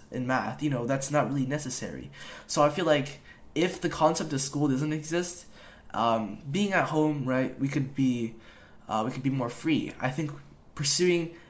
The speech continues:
a singular pers-, uh, career path and learning things about that one thing would be, uh, really helpful. And so just basically homeschooling, uh, learning online, taking different lessons,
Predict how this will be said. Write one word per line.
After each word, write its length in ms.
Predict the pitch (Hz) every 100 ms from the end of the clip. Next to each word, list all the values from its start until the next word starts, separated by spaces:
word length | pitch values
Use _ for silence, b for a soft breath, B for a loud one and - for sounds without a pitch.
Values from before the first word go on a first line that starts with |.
| B
a 80 | 135
singular 540 | - - 208 196 180
pers-, 340 | 170 165 - -
uh, 260 | 127 117
career 340 | 117 - 170 170
path 420 | - 139 139 - B -
and 200 | 139 139
learning 380 | 143 156 139
things 400 | 135 - 135 139
about 360 | 127 123 127 -
that 380 | 127 123 - 110
one 300 | 123 131 139
thing 440 | 139 120 147 190 - b b b
would 120 | 123
be, 400 | 120 131 117 113 - - - - -
uh, 260 | 117 117 117
really 240 | 156 165
helpful. 640 | 147 151 147 170 170 165 - B B
And 280 | - 131 120
so 140 | - 113
just 260 | 139 -
basically 380 | 135 135 - 123
homeschooling, 880 | - 151 151 - 135 143 147 143 143 B B B B -
uh, 180 | - -
learning 320 | 151 160 156
online, 600 | 147 143 135 139 147 147
taking 280 | 151 143 139
different 380 | 139 143 135 - - -
lessons, 720 | 139 139 156 151 151 -